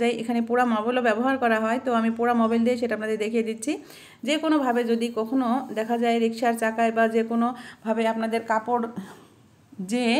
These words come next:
এরকম দাগ পড়ে যায়, সেক্ষেত্রে এটা আপনারা যতদূর সম্ভব কাপড় দিয়ে বা টিস্যু দিয়ে মুছে নেবেন। তারপরে এরপরে ছিটিয়ে দিবেন সামান্য একটু লবণ, তারপরে দিয়ে দিবেন লেবুর রস। লেবুর রস কিন্তু অবশ্যই দিতে হবে। তারপরে এখানে দিয়ে দিতে হবে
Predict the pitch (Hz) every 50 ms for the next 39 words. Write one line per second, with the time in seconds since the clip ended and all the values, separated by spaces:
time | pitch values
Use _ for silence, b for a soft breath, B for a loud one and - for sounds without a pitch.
0 | 339 - 240 233 233 240 233 226 226 214 208 214 226 254 262 269 262 233 233 240
1 | 240 233 226 254 247 240 254 254 233 220 226 233 247 277 285 254 - 226 220 220
2 | 220 226 226 226 233 226 247 240 247 240 226 226 233 233 226 B B B B B
3 | B B B B - 220 220 226 240 226 214 233 233 226 226 233 226 233 240 233
4 | 226 226 226 226 226 240 233 220 220 240 269 240 233 220 - - 226 226 220 214
5 | 214 - 233 233 247 254 240 254 - - 226 - 233 233 226 226 233 247 285 285
6 | 285 - 233 233 240 233 233 226 220 - 233 226 220 220 220 214 226 254 302 -
7 | B B B B B B B B - 226 226 226 233 247 247 240 233 262 269 254
8 | 247 254 254 262 269 269 247 220 208 220 220 233 254 247 233 226 214 233 - -
9 | - 233 226 220 226 240 233 233 240 233 - 233 226 226 220 220 214 233 233 -
10 | 269 254 226 233 226 226 233 233 233 220 220 254 359 - - 247 233 233 233 233
11 | 233 233 233 233 240 247 233 233 226 240 240 B B B B B B B - -
12 | 220 240 254 233 254 233 247 262 254 262 254 220 233